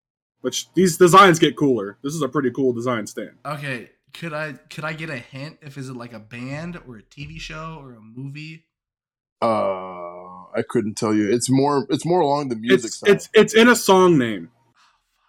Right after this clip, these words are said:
Speaker 1: a Pink Floyd song name.
Speaker 2: Well, all I know is The Wall. Uh,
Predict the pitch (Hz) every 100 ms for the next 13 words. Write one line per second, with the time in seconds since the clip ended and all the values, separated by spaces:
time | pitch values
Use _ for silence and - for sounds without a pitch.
0 | _ _ _ - 202 196 - 165 156 147
1 | 131 110 101 98 _ _ _ _ _ _
2 | _ _ _ _ - 156 185 196 190 143
3 | 110 107 131 135 113 110 _ _ _ _
4 | 123 123 120